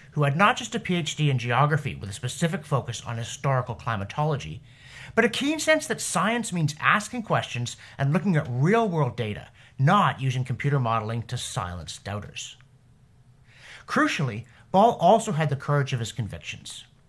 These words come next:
He challenged alarmist orthodoxy and stood firm to the end in the face of a barrage of criticism that frequently descended so far into the personal level as to target his family, and also of lawfare from Michael Mann,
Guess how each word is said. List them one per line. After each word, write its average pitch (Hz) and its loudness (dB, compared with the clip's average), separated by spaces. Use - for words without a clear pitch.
He 127 -4
challenged 208 2
alarmist 170 2
orthodoxy 180 2
and 135 2
stood - -2
firm 180 4
to 208 -6
the 185 2
end 135 2
in 113 -8
the 98 -8
face 156 -2
of 139 0
a 120 0
barrage 135 0
of 156 -6
criticism 131 -4
that 196 -2
frequently 262 -2
descended 151 0
so 220 4
far 208 2
into 151 0
the - -8
personal 160 0
level 110 -2
as 117 -4
to - -12
target 160 0
his 127 -4
family, 143 -2
and 170 4
also 208 4
of 131 -4
lawfare 175 2
from 135 0
Michael 131 2
Mann, 120 -2